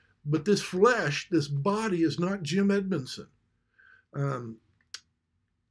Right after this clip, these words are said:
how do I know that? Well, think about it this way. If I was in a car accident and,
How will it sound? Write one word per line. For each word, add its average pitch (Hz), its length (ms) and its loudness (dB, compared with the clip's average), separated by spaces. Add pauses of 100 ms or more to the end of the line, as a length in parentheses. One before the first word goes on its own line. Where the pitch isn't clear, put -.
(140)
how 175 120 -2
do 185 80 2
I 190 80 4
know 208 240 8
that? 226 200 -2 (480)
Well, 196 360 0
think 196 160 2
about 180 220 2
it 147 100 -12
this 170 220 0
way. 107 160 0
If 107 120 -2
I 202 120 6
was 202 160 6
in 180 100 4
a 147 40 -2
car 165 280 2
accident 139 540 0
and, 127 280 -6